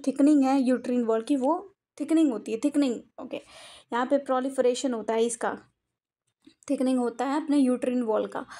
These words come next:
अब जैसे ही हम ल्यूटियल फेज पे जाते हैं, सॉरी, पहले ओव्यूलेशन की बात करते हैं। जैसे ही हम ओव्यूलेशन पे जाते हैं, मतलब फोर्टीन्थ डे पे जा पे जाते हैं, तो यहाँ पे होता है ओव्यूलेशन। ओव्यूलेशन में क्या होता है, Graafian follicle टूट जाता है और उसमें से हमारा जो ओवम है, वो बाहर निकल जाता है, ओके। अब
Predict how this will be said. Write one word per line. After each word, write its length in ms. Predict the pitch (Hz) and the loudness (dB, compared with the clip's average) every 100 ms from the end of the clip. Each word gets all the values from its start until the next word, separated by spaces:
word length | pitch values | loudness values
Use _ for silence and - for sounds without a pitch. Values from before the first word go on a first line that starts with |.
| - - | -20 -10
अब 100 | 240 | -4
जैसे 260 | 240 277 302 | 0 -2 -2
ही 60 | |
हम 140 | 339 330 | -4 -2
ल्यूटियल 400 | 254 254 269 285 | -2 -2 0 0
फेज 320 | 277 269 269 | 2 0 0
पे 80 | 277 | 0
जाते 240 | 254 240 | 0 -2
हैं, 80 | 247 | -4
सॉरी, 240 | - 226 | -4 -8
पहले 240 | 220 247 269 | -2 0 0
ओव्यूलेशन 520 | 247 233 226 226 240 | 0 -2 -2 -4 -6
की 120 | 226 | -6
बात 180 | 214 214 | -8 -8
करते 240 | - - | -12 -4
हैं। 80 | 247 | -2
जैसे 280 | 254 269 330 | 2 0 2
ही 40 | |
हम 100 | 330 | 2
ओव्यूलेशन 500 | 302 247 262 262 269 | 4 2 0 0 0
पे 100 | 262 | 0
जाते 260 | 254 233 247 | 0 0 0
हैं, 60 | 240 | 0
मतलब 160 | 269 | -2
फोर्टीन्थ 400 | 277 226 254 247 | -4 -4 -2 -2
डे 140 | 247 247 | 0 0
पे 120 | 233 | 0
जा 120 | 220 | -2
पे 160 | 214 269 - - - - | -2 -4 -4 -20 -20 -6
जाते 240 | 240 240 | -6 -2
हैं, 160 | 254 240 | -4 0
तो 80 | 269 | 0
यहाँ 180 | 240 | 0
पे 100 | 233 | 2
होता 220 | 247 226 294 | 0 2 -2
है 60 | |
ओव्यूलेशन। 760 | 320 247 233 247 220 220 - - - - - 226 | -2 -4 0 0 0 -4 -10 -14 -20 -20 -12 -8
ओव्यूलेशन 440 | 233 277 269 269 | -2 -2 0 0
में 140 | 262 | 0
क्या 120 | 254 240 | 0 -2
होता 160 | 240 | 0
है, 60 | 302 | -2
Graafian 360 | 262 233 240 | 0 -4 -4
follicle 440 | 240 233 226 294 277 | -4 -4 -2 -4 -2
टूट 200 | 254 240 | -2 -4
जाता 280 | 233 220 277 | -6 -4 -4
है 20 | |
और 60 | |
उसमें 200 | 285 262 | -4 -4
से 120 | 233 262 | -8 -6
हमारा 300 | 247 240 233 | -4 -4 -2
जो 140 | 254 | -2
ओवम 360 | - 240 269 269 | 0 0 2 0
है, 100 | 339 | 0
वो 60 | 269 | -4
बाहर 260 | 240 240 | -4 -6
निकल 260 | 214 208 226 | -10 -6 -4
जाता 240 | 220 214 | -4 -8
है, 160 | 269 262 _ _ 262 | -8 -8 _ _ -10
ओके। 180 | 320 320 - - - - - | -6 -6 -8 -18 -18 -18 -6
अब 480 | 285 247 277 311 | -4 0 2 2